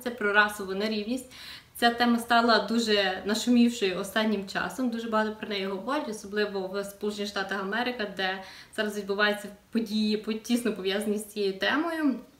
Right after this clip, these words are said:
І це дуже крута книга. Тут якраз розповідається про Америку, в якій боролися за права, е, чорношкірих. І це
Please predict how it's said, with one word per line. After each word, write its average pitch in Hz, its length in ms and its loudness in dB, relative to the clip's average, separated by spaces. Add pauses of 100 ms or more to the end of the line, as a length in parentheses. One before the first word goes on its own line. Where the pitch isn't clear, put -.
(960)
І 208 80 -8
це 233 360 4
дуже 220 220 0
крута 185 440 -6
книга. 269 260 0
Тут 247 200 -4
якраз 233 320 0
розповідається 220 760 -4
про 220 200 -4
Америку, 285 800 -2 (320)
в 208 40 -2
якій 247 580 0
боролися 240 520 0
за 220 140 -4
права, 220 760 2 (340)
е, 202 460 0
чорношкірих. 233 880 0
І 214 360 -4
це 226 320 0